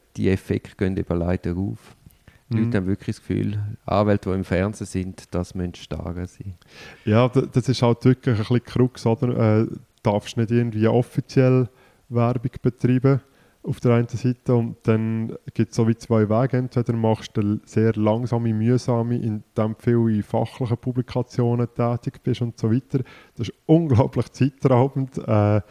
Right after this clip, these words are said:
Speaker 2: und braucht lange Zeit, bis sich das ein bisschen breit herumgespielt hat. Oder du nimmst den anderen Weg über die Medien und hast dann durch das eine sehr, sehr viel schnellere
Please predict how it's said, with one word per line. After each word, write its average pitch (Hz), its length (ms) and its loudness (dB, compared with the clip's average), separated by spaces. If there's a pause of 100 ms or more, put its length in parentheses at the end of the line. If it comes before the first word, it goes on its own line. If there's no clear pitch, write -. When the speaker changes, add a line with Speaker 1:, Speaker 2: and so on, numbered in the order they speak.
(400)
Speaker 2:
und 110 260 2
braucht 120 300 2
lange 123 280 2
Zeit, - 300 -2
bis 123 200 0
sich - 140 -6
das - 400 -8
ein 113 80 -2
bisschen 107 380 0
breit 110 360 0
herumgespielt 123 1040 -2
hat. 120 140 -2
Oder 110 200 0
du 107 80 -6
nimmst 107 240 -2
den 107 100 -4
anderen 107 280 -2
Weg 107 220 -2
über 104 160 -4
die - 160 -12
Medien 113 340 -2
und 113 240 -6
hast 107 200 -4
dann 104 180 -6
durch 101 140 -6
das 101 280 -4
eine 107 80 -6
sehr, 110 320 -2
sehr 107 240 -2
viel 107 240 -2
schnellere 101 560 0